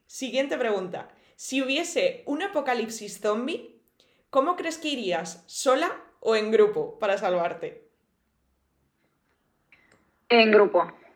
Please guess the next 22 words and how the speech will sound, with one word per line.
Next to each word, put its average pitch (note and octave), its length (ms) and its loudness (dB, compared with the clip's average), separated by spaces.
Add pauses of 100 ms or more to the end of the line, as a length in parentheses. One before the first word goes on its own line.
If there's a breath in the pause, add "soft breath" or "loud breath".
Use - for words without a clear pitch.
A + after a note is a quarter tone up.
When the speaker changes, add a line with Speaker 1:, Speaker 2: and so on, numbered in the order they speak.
Speaker 2:
cien E3+ 160 0
por E3 140 0
ciento. D#3+ 280 -6 (500)
Speaker 1:
Vale, C3+ 180 -12 (680)
vale. - 240 -12 (460)
Speaker 2:
Mm. - 320 -6 (760)
Speaker 1:
Vale. G#3+ 320 6 (960)
Em, A#3+ 840 0 (180)
si - 240 -6
pudieses B3 480 2
viajar A#3 400 0
en A3 140 0
el G3+ 200 -6
tiempo, A3 600 -2 (800)
¿a A3+ 140 2
dónde B3+ 240 2
irías? G#3 460 -2
¿Al G3+ 180 -4
pasado A3+ 680 -2 (220)
o A#3 160 4
al G#3 120 6
futuro? F#3+ 540 -4